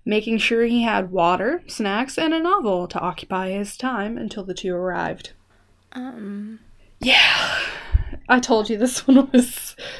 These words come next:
Speaker 1: rough.
Speaker 2: Um. <laughs> He laid a tarp at the bottom of the stairs.
Speaker 1: Mm-hmm. We'll get there.
Speaker 2: Okay.
Speaker 1: Okay. So, once he heard the window upstairs break and Brady climb in, which was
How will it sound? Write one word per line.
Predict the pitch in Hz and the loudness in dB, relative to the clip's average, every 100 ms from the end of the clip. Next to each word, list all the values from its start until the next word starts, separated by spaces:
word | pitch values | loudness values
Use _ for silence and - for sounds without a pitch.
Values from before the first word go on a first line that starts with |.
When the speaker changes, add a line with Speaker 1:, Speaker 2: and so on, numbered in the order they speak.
| - - | -10 0
Speaker 1:
rough. | 202 185 - - - - - - _ - - _ _ - - | 0 2 0 -4 -8 -12 -12 -18 _ -20 -20 _ _ -16 -10
Speaker 2:
Um. | 143 151 131 139 - | -8 -10 -12 -18 2
<laughs> | - - - _ _ _ _ _ _ - - - _ _ | 4 4 -2 _ _ _ _ _ _ -20 -20 -20 _ _
He | _ 262 | _ -8
laid | 247 226 220 | -4 -4 -6
a | 214 | -10
tarp | - - 226 220 - _ - 233 | -14 -8 -4 -4 -6 _ -20 -16
at | |
the | 233 | -12
bottom | 214 208 214 226 | -8 -6 -6 -8
of | 220 220 | -8 -8
the | 226 | -8
stairs. | - 220 175 - - - - | -6 -6 -6 -8 -12 -14 -6
Speaker 1:
Mm-hmm. | 226 214 226 208 254 - - - - _ _ _ - | -4 0 -2 0 -4 -6 -16 -20 -20 _ _ _ -4
We'll | 320 | 0
get | 330 - | 2 0
there. | 247 - - | -4 -4 0
Speaker 2:
Okay. | 320 - 440 302 302 359 480 466 - - | 0 4 8 10 10 8 6 2 -8 -4
Speaker 1:
Okay. | 226 180 175 _ _ _ | 0 0 0 _ _ _
So, | - 226 208 208 202 - | 0 4 4 4 0 -4
once | 226 254 277 | 2 4 4
he | 302 | 4
heard | 254 240 220 | 6 4 4
the | 208 | 2
window | 208 202 196 | 4 4 2
upstairs | 185 - 185 185 | 0 0 0 0
break | - - 180 180 | -2 0 0 -2
and | 190 | -4
Brady | 180 180 185 | 0 2 2
climb | - 196 185 | 0 0 0
in, | 175 175 | -2 -2
which | 180 175 | -4 -4
was | 170 | -10